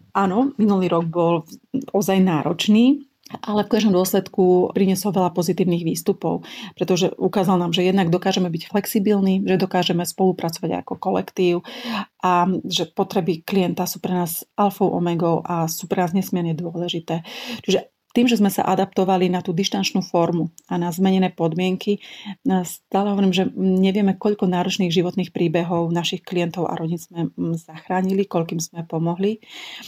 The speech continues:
A v súčasnosti už sa pripravujeme aj na ten nasledujúci školský rok, ale už s vedomím a s takým pokojnejším nastavením, že sme pripravení poskytovať tú starostlivosť prezenčne na jednej strane,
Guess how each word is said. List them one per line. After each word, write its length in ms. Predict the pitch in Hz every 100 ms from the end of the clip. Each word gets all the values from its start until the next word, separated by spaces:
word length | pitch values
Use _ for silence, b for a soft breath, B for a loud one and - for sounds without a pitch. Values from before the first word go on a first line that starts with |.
| 214 196
A 240 | 175 180
v 240 | 185 -
súčasnosti 720 | - 226 240 220 208 - 202 -
už 460 | 180 - - 196
sa 160 | 190 208
pripravujeme 640 | - 196 196 196 202 190
aj 40 | 190
na 40 | 180
ten 120 | 196 180
nasledujúci 640 | 175 - 170 185 185 185
školský 720 | - 175 170 - - 190 190 -
rok, 400 | 180 185 220 - B 240 202 B
ale 320 | - 190 185
už 160 | 196 190
s 100 | 165
vedomím 480 | 180 196 202 202 190
a 160 | - 185
s 80 | 202
takým 320 | - 190 190 _ _ _
pokojnejším 600 | 202 - 208 196 - 196
nastavením, 800 | 175 180 - 185 185 185 190 190
že 400 | 175 180 175 175 -
sme 240 | - 196
pripravení 680 | 190 190 196 190 190 180 185 _ -
poskytovať 400 | 190 208 190 185
tú 60 | 190
starostlivosť 640 | - 175 175 190 175 -
prezenčne 800 | - 151 151 185 196 247 262 294 b b -
na 120 | 170
jednej 200 | 175 196
strane, 420 | - - 220 226